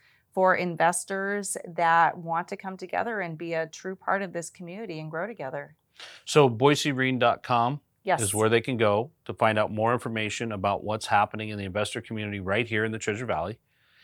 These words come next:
Speaker 2: It's also a place you can connect and network with other like-minded individuals, whether you're in short-term rental, long-term rental, buy and hold, fix and flip. Who else is in there? We've got everybody in there.
Speaker 1: We do. We have incredible vendors, suppliers.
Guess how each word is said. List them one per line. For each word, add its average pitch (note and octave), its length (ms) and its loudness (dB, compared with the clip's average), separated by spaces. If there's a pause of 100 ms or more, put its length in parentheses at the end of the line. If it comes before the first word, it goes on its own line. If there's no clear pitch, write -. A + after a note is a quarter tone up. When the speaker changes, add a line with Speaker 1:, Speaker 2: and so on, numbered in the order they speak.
(140)
Speaker 2:
It's A#2+ 220 2
also C3 320 6
a A#2 60 2
place A2+ 320 0
you A2+ 80 -6
can G#2 160 -8
connect G#2+ 380 -2
and G2 140 -4
network G#2+ 520 0
with G2 160 -4
other G#2 400 0 (120)
like-minded G#2+ 600 0
individuals, G#2 580 -2
whether G#2 200 2
you're G2+ 260 0
in G2+ 80 -2
short-term G#2+ 500 0
rental, G#2 380 0 (240)
long-term G#2 420 4
rental, G#2 400 4 (300)
buy G#2+ 180 8
and G#2+ 140 4
hold, G#2+ 320 4
fix A2+ 240 2
and G#2 140 -2
flip. G#2+ 360 2 (140)
Who F3 80 4
else D#3 180 2
is G2 100 -6
in F#2 60 -6
there? E2 180 -10
We've E3+ 140 2
got G3+ 140 6
everybody G2+ 360 2
in D2 100 -4
there. - 240 -16
Speaker 1:
We A#3+ 160 0
do. A#3 300 2
We F#3+ 220 -4
have G3+ 160 -2
incredible G3 600 0
vendors, G#3 540 0
suppliers. G#3 1000 0